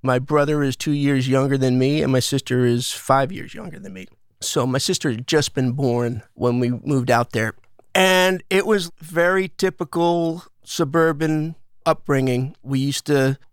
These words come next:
wake up in the morning when school was out. We'd have breakfast. We'd make our cereal, read the cereal box, go outside, <laughs> play baseball, and ride our bikes until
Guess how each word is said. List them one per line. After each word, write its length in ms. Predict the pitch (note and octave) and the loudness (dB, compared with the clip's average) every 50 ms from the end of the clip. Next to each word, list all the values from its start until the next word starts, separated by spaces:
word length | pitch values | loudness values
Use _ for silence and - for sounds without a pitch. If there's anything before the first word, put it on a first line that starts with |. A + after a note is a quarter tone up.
| - | -2
wake 260 | - D#3+ E3+ E3+ - F3+ | 0 2 2 2 2 2
up 200 | F3 E3 - F3+ | 2 2 2 0
in 100 | E3 E3 | 0 0
the 60 | E3 | 0
morning 640 | D#3+ D#3+ D#3+ E3 E3 E3 E3 E3 E3 D#3+ E3 F3 E3+ - - | 2 2 2 2 2 2 2 0 0 0 -2 -4 -8 -12 -12
when 200 | B2+ C3+ C#3+ C3 | -8 -6 -6 -6
school 300 | - - - D#3+ D#3 D3+ | -6 -6 -4 -2 -2 0
was 180 | D3+ D3 C3+ D#3+ | -2 0 2 2
out. 260 | D#3 D3+ D3+ D#3 D3+ | 4 4 2 0 -2
We'd 260 | D3+ D3 C#3 C3 - - - - - - - | -6 -6 -6 -8 -12 -18 -20 -20 -16 -8 -4
have 300 | C#3+ D#3 D3+ D#3 C#3+ - | 0 2 2 0 0 0
breakfast. 560 | D#3+ D3+ D3 - - E3 E3 D3 - - - | 0 0 0 -2 -4 -4 -4 -4 -6 -12 -10
We'd 380 | - C#3+ C#3 C3+ - - - | -8 -6 -6 -6 -8 -12 -14
make 280 | - D#3+ D#3 D#3 D3+ D#3+ | -4 -2 -2 0 0 0
our 100 | D#3 D3+ | 0 0
cereal, 580 | - - D#3 D3+ D3+ D3+ D3+ D3 C#3+ D3 D3+ - - - _ - | 0 0 0 2 2 2 2 2 0 0 -2 -8 -14 -20 _ -6
read 240 | B2+ C#3+ D3 D3+ | -2 -2 -2 -2
the 80 | E3+ C#3 | -2 -4
cereal 400 | - - D#3 D#3 D3+ D3 D3 C#3 | -4 -2 0 2 4 4 2 2
box, 580 | C#3 C#3+ C3+ C3+ D3 - - - - - - - - - - - | 4 4 4 4 2 0 -4 -10 -10 -10 -12 -16 -20 -20 -20 -10
go 220 | - C#3+ D3 D3 D#3 | -4 -2 2 4 4
outside, 760 | D#3 D3+ - - - D#3 D3+ C3+ D3+ D3 E3 D#3 D3 - - - - | 4 2 0 -4 -4 -2 0 0 2 2 2 0 -2 -4 -8 -18 -20
<laughs> 140 | - - - - | -20 -16 -4 0
play 180 | F3 E3+ E3+ | 2 2 2
baseball, 840 | D#3+ C3+ D#3 D#3 D#3+ D#3 - - D#3+ D3 C#3+ C#3+ C#3+ D3 D3 C#3+ - - - - - - - | 2 2 2 2 2 0 -2 0 2 4 4 4 4 4 2 0 -4 -10 -20 -20 -16 -8 -4
and 240 | D3+ C#3 C#3 C3+ C3+ | -2 -2 0 0 2
ride 280 | C#3 D3 D3 D3+ D3+ | 2 2 4 4 4
our 100 | D#3 D3 | 2 2
bikes 680 | C#3 - D3+ C#3 C#3+ C#3+ C#3+ C#3 - - - - - - - _ _ - | 2 2 0 0 0 0 -4 -4 -6 -10 -10 -10 -14 -16 -20 _ _ -6
until 720 | C#3+ C3 B2+ C3+ - - D3+ C#3 C#3 C#3 C3 C3 C3 C3 | -6 -4 -4 -4 0 0 2 2 2 2 0 -2 -4 -6